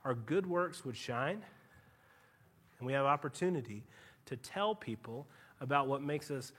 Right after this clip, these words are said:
willing to sing Romans eleven thirty-three to thirty-six, or maybe make us willing to sing Jude verses twenty-four and twenty-five. That you make all things right, Father, that you can present us blameless before the presence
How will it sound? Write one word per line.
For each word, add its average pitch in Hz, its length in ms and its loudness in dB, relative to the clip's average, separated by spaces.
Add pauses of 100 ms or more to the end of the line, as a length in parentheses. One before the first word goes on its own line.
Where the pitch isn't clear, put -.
(200)
willing 165 420 2
to - 120 -10
sing 147 600 -2
Romans 131 340 -2
eleven 127 400 -2
thirty-three 127 460 -4
to 117 80 -4
thirty-six, 113 580 -8
or 123 40 -6
maybe 147 220 0 (240)
make 170 200 2
us 147 120 -2 (200)
willing 175 300 6
to 139 100 -4
sing 160 560 2
Jude 135 280 0
verses 127 320 -8
twenty-four 131 400 -8
and 113 80 -6
twenty-five. 113 460 -12 (1500)
That 127 160 -2
you 170 220 -2
make 165 260 0
all 156 160 2
things 147 320 -2
right, 131 240 0
Father, 110 260 -6
that 117 180 -8
you 180 380 -2
can 139 140 -6
present 135 460 -2
us 127 160 -10
blameless 156 680 -2
before 120 280 -6
the 110 80 -4
presence 165 520 -4